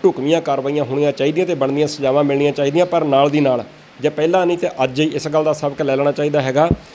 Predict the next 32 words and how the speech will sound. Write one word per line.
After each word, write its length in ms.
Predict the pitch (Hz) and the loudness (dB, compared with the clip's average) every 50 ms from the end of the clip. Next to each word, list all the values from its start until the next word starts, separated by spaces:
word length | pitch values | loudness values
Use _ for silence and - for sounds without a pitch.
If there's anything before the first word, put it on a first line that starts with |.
| - - - - - | -20 -20 -20 -2 2
ਕਿ 220 | 175 190 170 156 | 2 4 4 4
ਅਸੀਂ 220 | - 156 180 185 170 | 2 4 2 2 4
ਵੀ 120 | 170 180 | 4 2
ਕੁਛ 320 | 175 175 160 156 156 - - - 143 | 2 2 0 0 0 -4 -6 -4 -2
ਅਗਾਂਹ 220 | 135 143 151 160 160 | 0 0 0 0 0
ਤੋਂ 160 | - 175 - - | -2 -4 -4 -4
ਇੱਦਾਂ 280 | 135 131 127 139 143 139 | -6 0 2 2 2 4
ਦਾ 160 | 143 147 135 | 2 2 0
ਨਹੀਂ 320 | 139 131 131 135 175 185 | 0 -2 0 0 0 2
ਕਰਿਆ 240 | - 156 143 135 123 | 2 2 2 2 0
ਕਰਾਂਗੇ। 400 | - 120 113 120 117 110 110 101 - - - - - - - 110 | 0 -2 -2 -2 -2 -2 -4 -6 -8 -12 -20 -20 -20 -20 -18 -4
ਜੇ 200 | 110 147 160 156 | 0 2 2 2
ਮੁਲਕ 300 | 147 143 151 156 151 143 | 2 0 -2 -2 -4 -4
ਸਮਝਦੇ 400 | - 147 160 165 170 147 160 160 | -4 -2 0 0 0 2 2 0
ਹੋ 60 | 156 | 2
ਵੀ 100 | 160 156 | 0 -2
ਮੁਲਕ 260 | 139 139 143 - - | -2 -2 -4 -4 -6
ਸਾਰਿਆਂ 320 | - - 143 139 143 151 | -6 -2 -2 0 2 2
ਦਾ 80 | 147 143 | 0 0
ਸਾਂਝਾ 360 | 139 - 135 135 139 156 143 | 0 -2 -4 0 2 2 2
ਹੈਗਾ, 360 | 123 131 131 131 127 123 120 117 - - - - - - - 127 | 2 2 0 2 2 0 -2 -4 -10 -18 -20 -20 -20 -20 -14 0
ਜੇ 120 | 123 147 151 | 0 0 2
ਕਹਿੰਦੇ 280 | 151 156 160 160 175 | 4 2 2 4 4
ਹੋ 60 | 170 | 2
ਵੀ 120 | 160 165 156 | 4 2 0
ਹਿੰਦੂ, 240 | 143 147 147 156 151 | 0 2 2 0 0
ਮੁਸਲਿਮ, 300 | 143 139 151 151 160 147 | 0 -2 -2 -4 -4 -4
ਸਿੱਖ, 280 | - - 147 147 - | -4 -4 -4 -4 -4
ਈਸਾਈ, 280 | 156 143 - 139 135 135 | -4 -2 0 0 0 0
ਬੋਧੀ, 280 | 123 135 151 151 160 | 2 0 2 2 2
ਜੈਨੀ, 240 | 147 147 143 143 147 | 2 4 2 2 0
ਪਾਰਸੀ 440 | 143 - 143 135 127 - - 139 | 0 0 0 0 0 -2 -4 -4